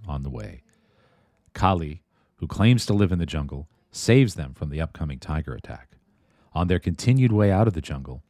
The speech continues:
they find the road is blocked by rocks due to a landslide caused by the rain. Kali shows up again and agrees to lead them out of the jungle. Kali appears to be very knowledgeable about the jungle. Krish,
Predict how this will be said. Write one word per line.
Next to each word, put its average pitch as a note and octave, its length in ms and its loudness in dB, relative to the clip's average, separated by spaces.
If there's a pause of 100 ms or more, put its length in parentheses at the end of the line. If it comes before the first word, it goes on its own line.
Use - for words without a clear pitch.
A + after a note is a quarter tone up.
(320)
they - 80 -4
find E3 260 2
the B2+ 60 2
road G#2+ 200 6
is D#2 120 -4
blocked D#2+ 500 -4
by B1+ 100 -6
rocks C2 580 -8
due F2 120 -6
to D#2+ 140 -6
a - 20 -6
landslide D#2 800 -2
caused C2+ 320 -8
by C#2+ 100 -6
the D2 80 -8
rain. F2 380 -2 (880)
Kali G#3+ 240 0
shows A#2+ 260 0
up G2 160 0
again D2+ 380 -4 (260)
and D#2+ 80 -4
agrees F#2 400 0
to F2+ 140 -4
lead E2+ 320 0
them B1 240 -10 (180)
out C#2+ 160 -6
of C2+ 120 -14
the - 60 -10
jungle. - 420 -16 (680)
Kali F2 340 -2
appears - 540 -6
to - 100 -10
be F#2 400 -14
very A#1+ 220 -12
knowledgeable C#2 600 -4
about - 240 -18
the - 80 -18
jungle. - 480 -20 (960)
Krish, - 480 2